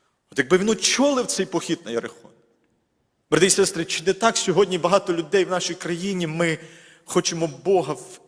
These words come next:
взяти на свою сторону? Господи, і тут питання прямо він задає: «Ти наш?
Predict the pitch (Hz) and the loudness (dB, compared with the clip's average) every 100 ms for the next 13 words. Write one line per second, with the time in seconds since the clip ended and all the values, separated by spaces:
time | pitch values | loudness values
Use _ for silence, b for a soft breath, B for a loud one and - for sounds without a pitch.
0 | _ - - 196 185 185 - 180 - - | _ -2 0 0 2 0 0 -2 -2 -2
1 | 190 165 127 143 196 - 160 143 B B | -2 -2 -8 -6 -4 -4 -6 -8 B B
2 | B _ _ _ _ _ - 190 - 190 | B _ _ _ _ _ -8 -6 0 4
3 | 220 233 226 220 240 294 254 214 180 170 | 6 6 4 6 6 6 4 2 4 4
4 | 160 190 185 285 - - | 4 4 6 6 6 -2